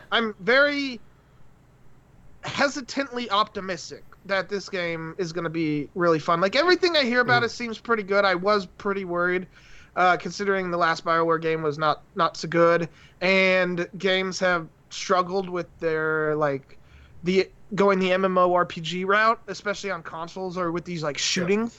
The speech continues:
Speaker 1: games. So, but yeah, I'm, I definitely plan on picking this up day one. I'm excited to see what happens. It'll be interesting to see which of the three games keeps me the longest, 'cause, I mean, we've still been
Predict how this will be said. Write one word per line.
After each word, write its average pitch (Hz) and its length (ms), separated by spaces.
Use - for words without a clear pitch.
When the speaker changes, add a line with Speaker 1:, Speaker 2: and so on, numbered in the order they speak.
Speaker 1:
games. 254 440
So, 208 680
but 220 280
yeah, 214 180
I'm, 233 200
I 220 220
definitely 240 420
plan 202 280
on 175 100
picking 180 260
this 170 180
up 175 300
day 196 180
one. 208 480
I'm 170 160
excited 214 480
to 196 60
see 214 600
what 180 160
happens. 220 380
It'll 214 120
be 226 100
interesting 294 480
to 240 60
see 254 180
which 220 300
of 190 380
the 196 100
three 208 340
games 202 360
keeps - 360
me 190 460
the 202 120
longest, 175 540
'cause, 190 180
I 196 100
mean, 185 320
we've 214 180
still 254 220
been 226 220